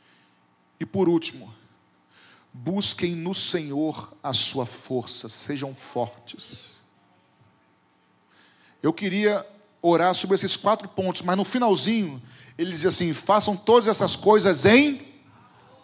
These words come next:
amor." Deixa eu te dar aqui um, um, ia dizer pulo do gato, mas é feião isso, né? Deixa pra lá.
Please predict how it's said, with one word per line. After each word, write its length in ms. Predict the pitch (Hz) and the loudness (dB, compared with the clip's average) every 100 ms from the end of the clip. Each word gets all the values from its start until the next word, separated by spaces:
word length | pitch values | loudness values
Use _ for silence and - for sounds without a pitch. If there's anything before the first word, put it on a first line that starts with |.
| _ - | _ -6
amor." 600 | 147 139 131 131 120 - - - _ | -4 0 2 2 -2 -16 -20 -20 _
Deixa 260 | 139 214 | -2 0
eu 40 | 220 | 0
te 100 | - | 4
dar 140 | 185 | 4
aqui 160 | 180 196 | 4 0
um, 400 | 185 160 131 123 - _ - | 0 -2 -6 -10 -18 _ -18
um, 440 | 143 147 147 151 143 - - _ - - - - | -14 -14 -14 -14 -16 -20 -20 _ -20 -20 -20 -10
ia 100 | 147 | -6
dizer 160 | 156 160 | -4 -4
pulo 240 | 160 190 | -4 -4
do 100 | 175 | -4
gato, 280 | 139 139 151 | 0 0 0
mas 120 | 143 | -2
é 80 | 135 | -6
feião 400 | 127 185 139 131 | -2 -2 0 -2
isso, 160 | 123 123 | -4 -4
né? 180 | 131 107 | -8 -8
Deixa 160 | 131 | -10
pra 140 | - 139 | -8 -6
lá. 180 | 113 | -6